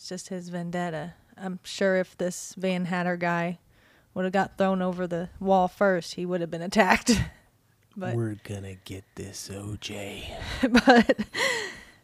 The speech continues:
Speaker 1: so I'm sure that's why he
Speaker 2: Start
Speaker 1: was
Speaker 2: putting
Speaker 1: targeted for that
Speaker 2: evidence
Speaker 1: mess.
Speaker 2: everywhere.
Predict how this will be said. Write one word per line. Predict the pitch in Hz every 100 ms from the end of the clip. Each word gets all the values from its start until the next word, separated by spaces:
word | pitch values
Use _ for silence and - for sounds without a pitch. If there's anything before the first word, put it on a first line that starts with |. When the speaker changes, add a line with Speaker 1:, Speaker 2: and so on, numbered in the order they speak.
| _
Speaker 1:
so | - 226 220 214
I'm | 208 214
sure | - 226
that's | 220 -
why | 202 190
he |
Speaker 2:
Start | 190
Speaker 1:
was | 185
Speaker 2:
putting | -
Speaker 1:
targeted | 175 170 170 -
for | 180
that | 180
Speaker 2:
evidence | 170
Speaker 1:
mess. | 180 185 - - -
Speaker 2:
everywhere. | 127 117 110 104 107 - - - - - - - -